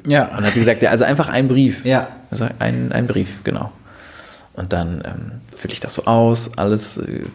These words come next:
Speaker 2: schreib das so auf den Brief
Speaker 1: Was füllst
Speaker 2: drauf.
Speaker 1: du aus?
Speaker 2: Ja, was da
Speaker 1: Wo
Speaker 2: auf
Speaker 1: das
Speaker 2: den
Speaker 1: hin-
Speaker 2: Brief draufkommt, wo das hin muss, woher kommt
Speaker 1: Ach so,
Speaker 2: und so.
Speaker 1: okay.
Speaker 2: Und, ähm, dann packe ich, ich, packe ich das in den Brief rein und ich stelle fest, das ist ein voller Brief.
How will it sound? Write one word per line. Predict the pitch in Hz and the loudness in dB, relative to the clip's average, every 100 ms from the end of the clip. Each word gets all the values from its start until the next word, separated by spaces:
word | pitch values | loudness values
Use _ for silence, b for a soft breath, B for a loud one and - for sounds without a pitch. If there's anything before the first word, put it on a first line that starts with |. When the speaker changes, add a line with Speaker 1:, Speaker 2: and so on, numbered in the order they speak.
| - - | -12 -4
Speaker 2:
schreib | - - | -4 -4
das | - | -6
so | - | -4
auf | - | -2
den | 104 | 0
Brief | 101 | 2
Speaker 1:
Was | 139 - | 0 0
füllst | - 110 113 | 0 0 0
Speaker 2:
drauf. | |
Speaker 1:
du | - | -8
aus? | 87 92 98 | -6 -6 -4
Speaker 2:
Ja, | - | -4
was | 110 - | -2 0
da | 120 | 2
Speaker 1:
Wo | |
Speaker 2:
auf | 120 | 4
Speaker 1:
das | |
Speaker 2:
den | 143 | 4
Speaker 1:
hin- | 127 | 4
Speaker 2:
Brief | 147 151 | 2 2
draufkommt, | 101 107 113 107 | 2 0 2 0
wo | |
das | 117 - | 0 2
hin | 127 139 131 | 2 4 2
muss, | 127 117 117 | 2 0 -2
woher | 113 110 113 | 0 2 2
kommt | 107 107 101 | 2 -2 -2
Speaker 1:
Ach | 101 - | 0 0
so, | |
Speaker 2:
und | 98 | 0
so. | 95 | -2
Speaker 1:
okay. | 110 117 B B B B _ - | -2 -4 B B B B _ -4
Speaker 2:
Und, | 113 117 - | 0 0 -2
ähm, | 113 113 | -2 0
dann | 113 | 0
packe | 127 143 92 | 0 0 0
ich, | - | 0
ich, | - - 92 110 | -6 -6 -6 -6
packe | 135 160 | -4 -4
ich | 151 | -2
das | 139 | -4
in | - 143 | -2 0
den | 135 | 2
Brief | 131 139 135 | 2 0 0
rein | 160 | 0
und | 143 | -2
ich | - | -2
stelle | 139 135 | -2 0
fest, | 175 170 - b b b b | -2 -4 -12 b b b b
das | 120 175 | -2 0
ist | 180 | 0
ein | |
voller | - - 185 101 | -2 0 2 0
Brief. | 95 104 90 - - | -4 -8 -8 -14 -20